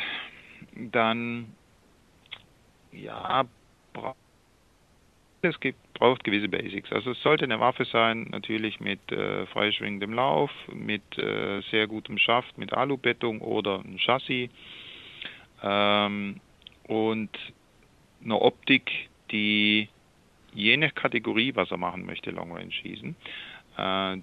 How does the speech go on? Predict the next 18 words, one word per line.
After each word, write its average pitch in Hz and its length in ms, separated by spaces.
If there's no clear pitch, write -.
die 98 480
dementsprechend 107 680
verwendet 92 380
werden 95 260
kann. - 300
Und 107 160
da 120 80
gibt, 127 180
haben 120 180
wir 131 100
schon 123 180
mal 120 140
verschiedene - 480
Kategorien 113 640
von 107 160
Long 131 200
Range 131 160
Schießen. - 360